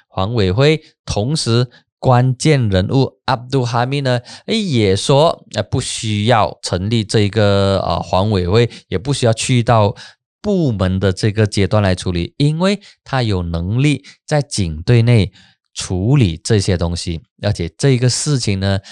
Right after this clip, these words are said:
也处在一个可控的范围内。所以I G B提出这个问题，提出这个现象之后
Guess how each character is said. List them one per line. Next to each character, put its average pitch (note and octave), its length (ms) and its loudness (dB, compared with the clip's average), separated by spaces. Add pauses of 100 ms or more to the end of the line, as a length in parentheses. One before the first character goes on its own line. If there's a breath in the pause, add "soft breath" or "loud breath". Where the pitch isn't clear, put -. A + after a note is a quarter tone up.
(220 loud breath)
也 G2 180 -2
处 G2 280 -8
在 A2 180 0
一 G#2+ 40 -2
个 A#2 120 -2
可 F2 460 -2
控 C3 340 -2
的 F2+ 140 -4
范 G#2 260 -6
围 D#2+ 220 -10
内。 F2+ 320 -12 (400 soft breath)
所 B2+ 260 2
以 B2+ 320 0
I B2 100 2
G B2 140 -4
B C3+ 100 0
提 G#2+ 220 -4
出 B2+ 140 -2
这 C3 120 -2
个 C#3+ 120 0
问 D#3 160 2
题， B2 320 2
提 A#2+ 200 -4
出 B2+ 140 -4
这 C#3 100 -2
个 D3 120 0
现 D#3 240 0
象 D#3 180 0
之 D3 160 -4
后 E3 260 0